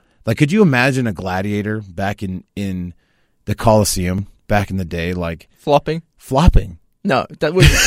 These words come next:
Speaker 2: no, it doesn't
Speaker 1: <laughs>
Speaker 2: happen.
Speaker 1: He would flop and then somebody would stab him with a sword while he was on the ground.
Speaker 2: Yeah,
Speaker 1: Like,
Speaker 2: you'd
Speaker 1: that's,
Speaker 2: die.
Speaker 1: that's, that's, I can't stand it, bro.
Speaker 2: That's okay.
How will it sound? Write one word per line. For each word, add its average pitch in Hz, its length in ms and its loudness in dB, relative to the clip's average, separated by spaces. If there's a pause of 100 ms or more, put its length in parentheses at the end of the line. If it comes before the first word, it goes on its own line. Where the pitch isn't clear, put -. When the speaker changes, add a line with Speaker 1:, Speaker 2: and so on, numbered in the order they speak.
Speaker 2:
no, 139 140 2
it 120 80 -4
doesn't 147 220 0
Speaker 1:
<laughs> - 20 -8
Speaker 2:
happen. 151 160 -2
Speaker 1:
He 175 60 6
would 165 120 4
flop 180 320 4
and 165 100 4
then 143 80 4
somebody 151 360 4
would 123 120 2
stab 156 300 2
him 135 80 0
with 117 100 0
a 110 60 -4
sword 139 240 2
while 117 80 4
he 110 80 4
was 104 80 2
on 104 60 -4
the 101 80 -4
ground. 113 400 -2
Speaker 2:
Yeah, - 60 -4
Speaker 1:
Like, 196 80 0
Speaker 2:
you'd 131 60 -2
Speaker 1:
that's, 131 220 4
Speaker 2:
die. - 320 0 (200)
Speaker 1:
that's, 120 220 -4 (140)
that's, 135 320 -6 (340)
I 110 120 -4
can't 95 260 -6
stand - 260 -20
it, - 80 -20
bro. - 220 -20 (100)
Speaker 2:
That's - 220 0
okay. 233 320 2